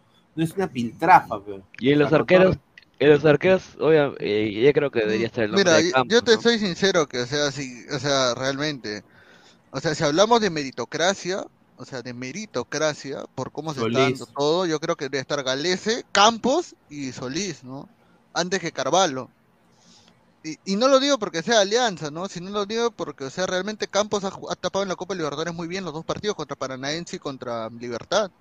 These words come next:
Speaker 3: Y aparte, ya sabemos que Carvalho ya tiene... Carvalho es mayor que Cáceres <laughs> y mayor que Galese, entonces, no sé, pues, ¿no?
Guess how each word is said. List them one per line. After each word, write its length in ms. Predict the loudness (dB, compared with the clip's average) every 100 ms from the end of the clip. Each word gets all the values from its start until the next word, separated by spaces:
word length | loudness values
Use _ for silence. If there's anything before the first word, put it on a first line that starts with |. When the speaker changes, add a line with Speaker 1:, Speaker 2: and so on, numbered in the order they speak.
| _ _ _ _ _ _
Speaker 3:
Y 100 | -4 -4
aparte, 760 | 0 0 2 0 0 -2 -4
ya 120 | -4
sabemos 380 | 0 0 0 -6
que 140 | -8 -8
Carvalho 400 | -4 -2 0 0
ya 120 | -2
tiene... 420 | -4 -8 -6 -8 -2
Carvalho 320 | 2 4 4
es 60 |
mayor 240 | 2 0 0
que 100 | _
Cáceres 520 | -2 -2 -4 -10 -6
<laughs> 260 | -4 -2 -4 _ _ _ _ _
y 100 | -8 -4
mayor 280 | -2 -4
que 120 | -4 -4
Galese, 440 | 0 2 2 -4
entonces, 560 | -10 -10 -10 -10 -10 -12 _ _ -20 -20 _ _
no 180 | -8 -6
sé, 280 | -2 -2 -2
pues, 220 | -6 -12
¿no? 200 | -14